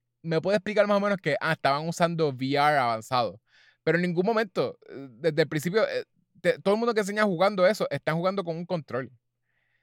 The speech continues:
Hay muchísimas cosas que tú no podrías hacer como que de física y como que, que, te, que, que el juego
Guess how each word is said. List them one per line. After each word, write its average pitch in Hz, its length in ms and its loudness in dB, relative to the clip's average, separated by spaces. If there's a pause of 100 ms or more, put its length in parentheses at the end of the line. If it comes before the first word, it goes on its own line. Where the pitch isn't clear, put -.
(300)
Hay 196 160 0
muchísimas 202 640 -2
cosas 202 200 -4
que 160 120 -2
tú 151 80 -6
no 160 80 -2
podrías 180 280 2
hacer 175 300 -2 (160)
como 143 220 -2
que 127 120 -2
de 117 320 -2
física 147 680 2
y 135 120 -4
como 123 220 -6
que, 120 220 -4 (560)
que, 156 120 0
te, 139 200 -2
que, 147 160 0
que 139 300 -2
el 139 80 0
juego 165 400 2